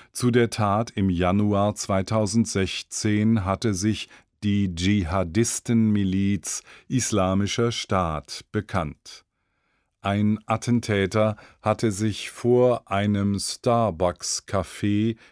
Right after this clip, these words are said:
in die Luft gesprengt. Anschließend war es zu Feuergefechten zwischen Milizionären und der Polizei gekommen. Abdulrahman gilt als Chefideologe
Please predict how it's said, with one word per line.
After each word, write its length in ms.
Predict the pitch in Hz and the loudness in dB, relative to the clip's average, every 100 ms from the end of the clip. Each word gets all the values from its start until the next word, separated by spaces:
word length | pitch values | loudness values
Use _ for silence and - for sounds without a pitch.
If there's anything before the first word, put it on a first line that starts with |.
| - | 0
in 100 | 120 | 2
die 80 | 113 | 4
Luft 420 | 110 - - - | 2 0 -10 -6
gesprengt. 720 | 95 - - 85 73 - - _ _ _ - | -4 -4 -6 -6 -6 -12 -20 _ _ _ -4
Anschließend 1000 | 107 135 143 - 101 92 - 107 113 113 - - - | 0 0 0 -4 -2 -2 0 2 2 0 -8 -20 -2
war 220 | 104 110 | 0 0
es 240 | 117 110 - | 0 -4 -4
zu 280 | - 117 104 | -2 -2 -2
Feuergefechten 1300 | - 127 131 113 90 123 - 101 - - 110 98 - - _ | -2 0 2 2 0 -2 -2 -4 -4 -4 -2 0 -4 -14 _
zwischen 500 | - 120 117 113 104 | -2 0 0 2 2
Milizionären 1200 | 101 113 107 98 - 104 95 98 104 120 120 120 _ _ - | 2 2 0 -2 -4 -2 0 0 0 0 -2 -2 _ _ -4
und 260 | 107 107 | 0 2
der 200 | 110 104 | 2 0
Polizei 800 | - 107 107 107 - 117 95 78 | 0 0 0 0 0 0 0 -2
gekommen. 540 | - 92 - 85 76 69 _ _ _ _ _ _ _ _ _ | -4 -4 -2 -4 -4 -10 _ _ _ _ _ _ _ _ _
Abdulrahman 1200 | 104 92 104 98 95 98 98 95 101 107 127 127 | -4 0 2 2 2 0 2 4 4 4 2 0
gilt 420 | 92 110 113 - - | 0 2 0 -2 -4
als 600 | 104 104 92 - - - | 0 0 -2 -6 -10 -10
Chefideologe 1600 | - - 165 - - - 120 107 101 104 98 101 107 120 110 110 | -6 -2 -2 -2 -12 -6 -2 0 0 2 2 2 4 4 4 0